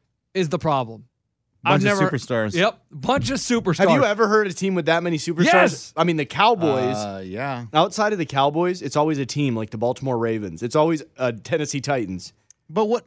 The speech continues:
Speaker 2: Well,
Speaker 3: If we're going a team with ju-, just a team, it's the Tennessee Titans.
Speaker 2: I think you can put the Tampa Bay Buccaneers down for a, a team with a bunch of
Speaker 1: It,
Speaker 2: superstars.
Speaker 1: a bunch of them, a ton of them.
Speaker 2: Yeah.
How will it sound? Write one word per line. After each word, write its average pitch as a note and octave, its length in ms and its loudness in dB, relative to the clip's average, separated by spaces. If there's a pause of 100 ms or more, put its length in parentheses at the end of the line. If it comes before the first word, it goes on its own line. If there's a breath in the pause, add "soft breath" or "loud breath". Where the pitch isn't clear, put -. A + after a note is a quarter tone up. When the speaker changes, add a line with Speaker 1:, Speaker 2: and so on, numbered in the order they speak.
Speaker 2:
Well, E3 260 -2
Speaker 3:
If D#3+ 80 4
we're A3 140 4
going C4 180 2
a F#3+ 80 -2
team A3 500 -2
with D3 200 -2
ju-, D3+ 100 2
just E3+ 300 -2
a C3 80 0
team, F#3+ 500 -2 (340)
it's C#3 180 -4
the B2+ 60 -2
Tennessee A#2 360 -2
Titans. A2+ 240 -2
Speaker 2:
I A#3+ 80 2
think C4+ 320 -4
you A3 140 2
can F3+ 220 0
put F3 280 -2
the D3 160 2
Tampa C#3+ 360 -2
Bay C3 120 2
Buccaneers B2+ 440 0
down C3+ 220 -2
for A2 120 -6
a, A#2+ 220 -4 (200)
a A#2+ 60 -4
team C3+ 180 -2
with A#2+ 80 2
a A2 40 0
bunch A2 240 -4
of A2 120 -8
Speaker 1:
It, G#3+ 100 2
Speaker 2:
superstars. D3 220 -2
Speaker 1:
a - 20 -10
bunch F4 320 2
of B3+ 120 2
them, E3 320 0
a C4+ 120 2
ton F#4 480 2
of A#3+ 160 0
them. G#3 100 2
Speaker 2:
Yeah. G3+ 200 2